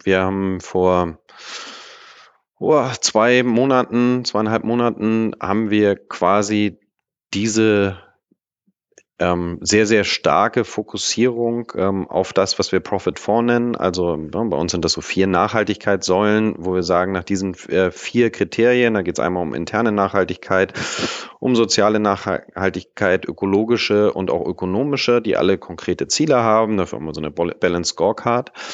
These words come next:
Und wir bauen jetzt, äh, gerade, ähm, äh, Entscheidungssysteme, wo wir sagen, wirklich jede einzelne Unternehmensentscheidung wird danach ausgerichtet.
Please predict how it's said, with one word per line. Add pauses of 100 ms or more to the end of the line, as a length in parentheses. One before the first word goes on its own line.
(120)
Und
wir
bauen
jetzt,
äh,
gerade, (120)
ähm, (300)
äh,
Entscheidungssysteme,
wo
wir
sagen,
wirklich
jede
einzelne
Unternehmensentscheidung
wird
danach
ausgerichtet.